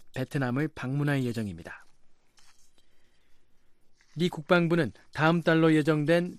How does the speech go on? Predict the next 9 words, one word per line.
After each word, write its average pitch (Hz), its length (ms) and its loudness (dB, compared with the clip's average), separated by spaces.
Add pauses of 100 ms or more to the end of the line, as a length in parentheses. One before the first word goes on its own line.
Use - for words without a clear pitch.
미군과 165 480 2
한국군의 185 840 0
연합공중훈련이 151 1000 0 (380)
비질런트 160 460 2
에이스보다 156 580 0 (160)
규모가 170 360 2
작을 156 280 0
것이라고 135 480 -2
밝혔습니다. 104 640 -8